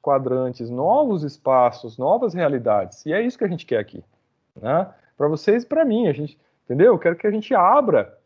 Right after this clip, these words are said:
o tabuleiro nosso, que a gente crie novos quadrantes, que a gente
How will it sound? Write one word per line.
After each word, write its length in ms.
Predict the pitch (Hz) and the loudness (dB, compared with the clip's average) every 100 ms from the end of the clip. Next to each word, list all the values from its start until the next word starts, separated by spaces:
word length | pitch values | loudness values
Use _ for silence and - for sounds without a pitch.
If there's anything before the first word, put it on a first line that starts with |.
| _ _ _ | _ _ _
o 80 | 147 | -12
tabuleiro 640 | 139 170 202 196 180 226 | -2 0 2 0 0 0
nosso, 640 | 269 220 196 262 - 117 107 | -2 0 0 -2 -6 -8 -8
que 120 | 135 | -10
a 40 | |
gente 160 | 135 165 | -10 -14
crie 320 | - 180 233 | -6 -4 -4
novos 420 | 269 208 269 277 | -2 -2 -2 -4
quadrantes, 520 | - 196 156 180 233 | 0 0 2 -2 -2
que 80 | - | -6
a 20 | |
gente 260 | 170 214 _ | -6 -8 _